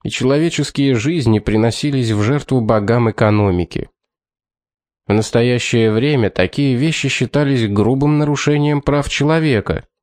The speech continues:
Именно в таком месте Адам когда-то давным-давно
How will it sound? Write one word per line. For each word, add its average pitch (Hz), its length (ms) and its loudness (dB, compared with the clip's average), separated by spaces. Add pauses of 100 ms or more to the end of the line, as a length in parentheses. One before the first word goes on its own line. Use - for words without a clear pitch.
(500)
Именно 185 400 2
в - 80 -8
таком 175 420 2
месте 98 520 2
Адам 113 640 0
когда-то 127 520 0
давным-давно 120 1000 2